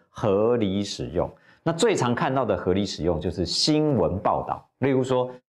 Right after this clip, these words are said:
今天啊，发生了一个重大的新闻事件啊，举例，有一部电影呢正要上映了啊，这个非常红的电影，所以啊，请大家啊看看哦，好多人都去看电影，大家知道有这个新闻，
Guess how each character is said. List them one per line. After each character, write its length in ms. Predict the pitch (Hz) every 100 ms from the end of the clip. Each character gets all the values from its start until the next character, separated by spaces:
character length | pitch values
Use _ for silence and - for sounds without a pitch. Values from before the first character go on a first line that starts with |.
| -
今 180 | 131
天 180 | 131 127
啊， 220 | 120 78 -
发 140 | 123
生 160 | 123 110
了 80 |
一 80 | 98
个 260 | 101 90 - -
重 220 | - 123 104
大 160 | 104
的 100 | 87
新 240 | 82 - 107
闻 120 | 90
事 160 | 101
件 260 | 85 98 69 -
啊， 180 | 85 73
举 240 | - 90
例， 220 | 117 104 - -
有 120 | 104
一 40 | 98
部 180 | 127 123
电 280 | - 214
影 140 | 123 101
呢 180 | 113 117
正 160 | - 180
要 140 | 175
上 240 | 165 185 165
映 160 | 151
了 80 | 107 - _
啊， 120 | 123
这 100 | 117
个 60 | 151
非 160 | 143 170
常 160 | 131
红 160 | 117 120
的 100 | 131
电 160 | 151
影， 160 | 110 - - _
所 280 | - - 131
以 100 | 151
啊， 140 | 95 76
请 300 | - 101 90
大 180 | 131 123
家 200 | 123 107
啊 100 | -
看 180 | - 113
看 140 | 120
哦， 500 | 95 127 123 110 104 95
好 140 | 98
多 120 | 120
人 80 | 123
都 120 | 113
去 100 | 110
看 220 | 104 110
电 120 | 95 87
影， 140 | 69
大 120 | -
家 120 | 101 101
知 140 | 104
道 160 | 98 92
有 80 |
这 220 | - 190 175
个 100 | 104
新 260 | - 90
闻， 160 | 80